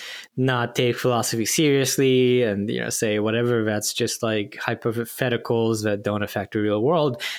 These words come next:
But I would say this is really gonna affect the real world and, and V C I systems. Already in Anthropic, they have this constitutional A I system that has baked in ethics you know, and that's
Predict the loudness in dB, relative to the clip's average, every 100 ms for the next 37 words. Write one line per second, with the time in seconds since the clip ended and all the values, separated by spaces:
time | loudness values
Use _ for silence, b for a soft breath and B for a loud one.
0 | B -2 0 0 0 2 2 2 2 2
1 | 2 0 -4 -10 _ _ -6 0 2 4
2 | 4 2 0 -2 -2 -2 -2 0 0 0
3 | -2 -4 -8 -8 -4 -2 -2 -2 -2 -2
4 | -2 -2 0 -2 -4 -6 -10 -14 -14 -8
5 | -2 0 2 2 2 2 0 -2 0 0
6 | 0 -2 0 -4 -2 -4 -4 -6 -6 -12
7 | B B B -2 0 0 0 2 2 2
8 | 0 2 2 0 -2 -2 0 0 0 0
9 | 0 0 -2 -2 -2 -2 -2 -2 -4 -4
10 | -4 -2 -2 -2 -4 -8 b b b _
11 | -2 0 0 -2 -2 0 0 -2 -2 -4
12 | -4 -6 -6 -10 _ _ -6 -2 0 0
13 | 0 0 0 0 -2 -4